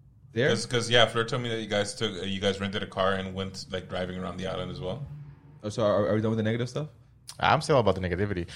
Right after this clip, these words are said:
Speaker 3: But I was gonna ask you, 'cause you said you see a lot of Latinos and shit, right? But, uh, with the workers there, were they still mostly Arubans, gewoon? The, just every
Speaker 1: Not in my experience.
Speaker 3: No?
Speaker 1: No, but we didn't go to that many places.
Speaker 3: Uh-huh.
Speaker 1: And, like, it was a,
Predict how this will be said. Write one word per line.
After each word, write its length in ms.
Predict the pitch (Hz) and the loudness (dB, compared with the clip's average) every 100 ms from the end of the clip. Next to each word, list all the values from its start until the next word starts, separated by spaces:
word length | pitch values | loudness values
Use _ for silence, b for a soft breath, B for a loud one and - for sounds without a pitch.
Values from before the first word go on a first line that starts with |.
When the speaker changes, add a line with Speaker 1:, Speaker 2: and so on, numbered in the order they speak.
| B | B
Speaker 3:
But 80 | 143 | 4
I 40 | |
was 100 | 190 | 4
gonna 120 | 208 190 | 6 8
ask 220 | 170 165 | 6 6
you, 140 | 117 - | -2 -2
'cause 120 | 135 135 | 0 0
you 60 | |
said 180 | 135 143 | 4 2
you 80 | 135 | 4
see 120 | 147 | 4
a 120 | 123 | 6
lot 120 | 127 131 | 6 8
of 60 | |
Latinos 360 | 131 127 117 104 | 6 4 2 2
and 100 | 95 | 2
shit, 180 | 95 85 | 2 2
right? 160 | 104 B B B B B | 0 B B B B B
But, 280 | 113 113 - - - | 6 6 6 -6 -2
uh, 420 | 107 104 101 87 - - _ - | 4 6 6 4 2 -10 _ -6
with 120 | 117 | 0
the 80 | 120 | 4
workers 440 | 110 127 127 123 95 | 6 6 4 2 2
there, 200 | 95 92 | 2 4
were 120 | 101 | 4
they 120 | 110 | 4
still 260 | 104 131 123 | 4 4 4
mostly 440 | 120 120 120 127 - - - | 6 4 2 -4 -8 -6 0
Arubans, 380 | 123 135 156 | 2 2 0
gewoon? 320 | 156 170 202 - - | 2 0 0 -6 -8
The, 160 | 117 113 | 2 2
just 180 | 107 101 | 2 0
every 220 | 113 113 120 | 2 2 2
Speaker 1:
Not 220 | 147 185 | 4 4
in 80 | 160 | 2
my 120 | 127 | 0
experience. 480 | - 95 78 - - | 0 -8 -8 -12 -12
Speaker 3:
No? 300 | 110 131 359 359 - | 0 2 2 -2 -10
Speaker 1:
No, 140 | 87 | -4
but 100 | 113 131 | 2 6
we 80 | |
didn't 160 | 160 170 | 6 4
go 100 | 170 | 0
to 80 | 139 | 2
that 140 | 135 | 2
many 140 | 143 139 | 2 -4
places. 500 | 123 123 127 165 175 | -2 -4 -4 -6 -2
Speaker 3:
Uh-huh. 240 | 120 104 92 - - - | 0 0 -4 -14 -20 -6
Speaker 1:
And, 380 | 117 113 113 110 - _ _ _ _ - | 0 0 0 -6 -16 _ _ _ _ -6
like, 180 | 117 - | -4 0
it 40 | |
was 160 | 131 | 2
a, 80 | 123 | 2